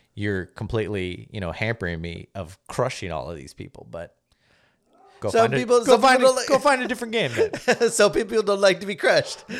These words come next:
Speaker 1: <laughs> That's very true. Some people do not like to be crushed.
Speaker 2: Yes, some people don't like to be crushed. So we talked about a little bit of the main attractions of, uh, action point games, and that, uh, limiting it can make the playing field a little bit more even.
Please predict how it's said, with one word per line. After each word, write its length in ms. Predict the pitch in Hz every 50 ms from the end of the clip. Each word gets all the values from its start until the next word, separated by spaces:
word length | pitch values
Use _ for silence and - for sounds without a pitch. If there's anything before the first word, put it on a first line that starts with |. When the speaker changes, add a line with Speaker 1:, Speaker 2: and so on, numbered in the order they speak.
| 269 262 254
Speaker 1:
<laughs> 280 | 220 202 - - -
That's 240 | - 120 123 117 107
very 240 | 98 95 92 95 95 92
true. 300 | - - 92 87 - - - - - - - _ _
Some 220 | _ - - 208 208
people 260 | 151 139 113 160 156
do 160 | 135 139 165
not 260 | 151 139 160 185 -
like 200 | 123 123 120 107
to 40 | 107
be 60 | 110 113
crushed. 260 | - - 139 - 143
Speaker 2:
Yes, 300 | 143 147 151 143 - -
some 180 | - 156 156
people 220 | 156 - 160 156 151
don't 220 | 131 127 135 147
like 160 | 139 135 117
to 80 | - 104
be 80 | 107 113
crushed. 500 | - - 110 101 - - - - - _ _ _ _ _ _ _ _ _ _ _ _ _ _ _ _ _ _ _ _ _ _ _ _ _ _ _ _ _ _ _ _ _ _
So 260 | - - 175 185 185
we 80 | 180 185
talked 320 | 180 - 226 226 226 -
about 320 | - 180 175 170 165 151 -
a 60 | 135
little 200 | 143 156 147 147
bit 140 | 135 139 127
of 120 | 123 113
the 80 | 113 107
main 280 | 110 123 123 123 123
attractions 680 | 117 107 - - 117 107 107 - - - 107 98 95 92
of, 240 | 90 95 92 92 - - -
uh, 220 | - 107 110 - -
action 340 | - 101 120 - - 98 101
point 260 | - - 101 101 98
games, 360 | 101 104 95 92 92 107 -
and 160 | - - 110
that, 280 | 107 104 101 - - _ -
uh, 160 | - 110 107 107
limiting 400 | 117 143 143 139 131 131 123 117
it 180 | 117 107 _
can 240 | - - 131 127 120
make 200 | 117 117 110 -
the 160 | - 110 107 - _ _ _ _ _ _ _ _ _ _ _
playing 260 | - - 131 123 120
field 240 | 117 - 120 107 104
a 20 |
little 180 | 104 107 110 107
bit 140 | 107 104 104
more 160 | 107 104 92
even. 320 | - 104 107 - 101 98